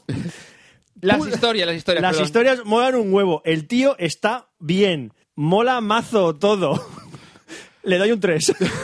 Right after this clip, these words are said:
Speaker 1: "No habían explosiones". ¡Bú!
Speaker 2: "Hola, soy Óscar Baeza y me va a chupar la polla".
Speaker 1: <laughs> Quiero, quiero, no, no, ¿verdad?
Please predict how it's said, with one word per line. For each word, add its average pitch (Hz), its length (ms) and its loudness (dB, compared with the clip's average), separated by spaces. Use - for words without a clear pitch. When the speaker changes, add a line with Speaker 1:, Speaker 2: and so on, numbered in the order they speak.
Speaker 1:
"No 185 200 4
habían 262 300 2
explosiones". 202 680 2
¡Bú! 254 720 4
Speaker 2:
"Hola, 240 300 0
soy 294 160 2
Óscar 302 200 0
Baeza 254 260 0
y 269 40 -2
me 233 60 0
va 214 80 2
a 220 40 2
chupar 233 240 0
la 202 100 0
polla". 175 300 2
Speaker 1:
<laughs> - 240 0
Quiero, 269 380 2
quiero, 269 460 2
no, 220 180 0
no, 254 180 2
¿verdad? 175 300 -2